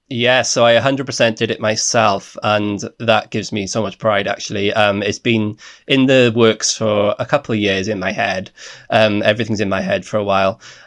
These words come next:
And then I got in touch with my friend who's a designer who pulled it all together for me, and he's done a great job, Craig, uh, Kirkwood. He's great.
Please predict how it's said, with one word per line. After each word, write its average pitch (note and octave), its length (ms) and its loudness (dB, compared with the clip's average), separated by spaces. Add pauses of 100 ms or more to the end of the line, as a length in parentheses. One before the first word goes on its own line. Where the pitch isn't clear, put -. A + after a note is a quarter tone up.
(120)
And A#2+ 160 2
then A#2+ 480 4
I A#2 140 4
got C3+ 140 2
in A2+ 60 -2
touch A#2 220 -2
with A2+ 100 -4
my A2 180 4
friend G#2+ 300 0
who's G#2 140 -4
a G#2 80 -6
designer G2+ 580 0
who G2 320 -6
pulled A2 240 0
it G#2 80 0
all G2 120 -4
together G2+ 360 0
for G2 260 -4
me, G2 100 -2
and G2+ 80 0
he's G2+ 100 0
done G#2+ 100 2
a G2 60 -2
great G#2 240 0
job, G2+ 280 -2
Craig, G2+ 500 0
uh, G2 260 2
Kirkwood. G#2 480 0
He's F#2+ 140 -8
great. G#2 360 -4